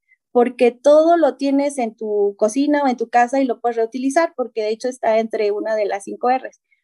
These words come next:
Pero si tú quieres, eh, verte así como que parte del movimiento, o a lo mejor te,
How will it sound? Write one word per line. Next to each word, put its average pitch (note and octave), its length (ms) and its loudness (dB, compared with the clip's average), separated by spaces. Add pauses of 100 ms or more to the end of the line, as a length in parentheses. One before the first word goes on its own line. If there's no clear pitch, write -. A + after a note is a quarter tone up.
(160)
Pero B3 380 4
si A#3+ 220 -10
tú D4+ 200 -8
quieres, E4 520 -2 (200)
eh, G3+ 360 -2
verte A#3+ 360 -2
así C4+ 260 -2
como A#3 320 -8
que G3+ 420 -2
parte G#3+ 300 2
del C4 80 4
movimiento, C4+ 680 4
o A#3+ 100 4
a A#3+ 40 6
lo B3 120 0
mejor C4+ 360 -6
te, D#4 200 -4